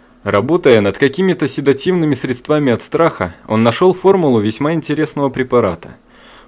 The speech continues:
При определённом сочетании седативов растительных, барбитуратов и ещё кое-каких веществ получалась уникальная смесь. Человек, получающий дозу вещества внутривенно, начисто забывал последние двадцать-двадцать пять часов.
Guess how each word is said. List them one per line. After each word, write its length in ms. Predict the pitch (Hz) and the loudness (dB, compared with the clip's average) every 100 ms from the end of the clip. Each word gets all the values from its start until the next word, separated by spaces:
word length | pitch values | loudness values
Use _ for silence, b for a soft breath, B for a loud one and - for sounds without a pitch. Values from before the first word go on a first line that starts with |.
| - | 2
При 120 | 139 | 2
определённом 560 | 147 160 175 214 190 | 4 6 6 6 4
сочетании 580 | 147 151 156 185 175 151 | 2 0 -2 0 2 2
седативов 600 | 120 131 131 170 165 131 | 2 4 2 4 2 2
растительных, 680 | 120 - - 165 139 120 98 | 2 0 -2 -4 0 0 0
барбитуратов 720 | 101 110 117 139 156 156 123 | -2 0 0 4 4 2 0
и 60 | 113 | -2
ещё 260 | 110 170 | -2 -2
кое-каких 540 | 160 143 127 127 147 127 | 2 2 2 0 -2 -2
веществ 500 | 113 - 180 175 - B B B | -4 0 0 0 -8 B B B
получалась 540 | 110 113 160 165 156 | -2 0 2 2 0
уникальная 560 | 135 131 123 156 156 147 | -2 -2 0 0 0 -2
смесь. 480 | - 117 90 - - b b b | -2 -4 -4 -8 -16 b b b
Человек, 460 | - 120 165 196 | 0 2 4 2
получающий 720 | 147 143 127 170 156 123 - | 0 0 2 2 2 2 -2
дозу 280 | 113 160 123 | 0 2 2
вещества 460 | 113 113 127 - 139 | 0 0 -2 0 2
внутривенно, 720 | 131 120 120 127 175 135 92 | 2 0 0 0 0 -2 -4
начисто 520 | 98 117 147 160 - 123 | -2 -2 -2 -4 -4 -2
забывал 440 | 120 123 135 170 | 0 2 2 2
последние 500 | 131 - 139 139 123 | 0 -2 -2 0 0
двадцать-двадцать 800 | 113 151 156 135 120 127 131 120 | 2 0 0 -4 0 0 -2 -4
пять 220 | 143 135 | -2 -2
часов. 420 | - 120 - 90 | -4 -8 -6 -6